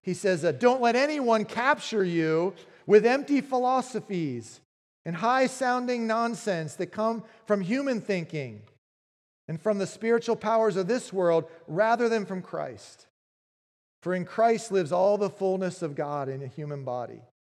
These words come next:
And so you also are complete with your union, through your union with Christ, who is the head over every ruler and author-,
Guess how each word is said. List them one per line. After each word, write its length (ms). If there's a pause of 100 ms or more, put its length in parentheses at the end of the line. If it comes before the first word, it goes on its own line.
(540)
And 80
so 180
you 260
also 280
are 140
complete 480
with 180
your 80
union, 440 (840)
through 140
your 100
union 380
with 160
Christ, 520 (280)
who 80
is 140
the 120
head 440 (520)
over 260
every 260
ruler 340
and 100
author-, 260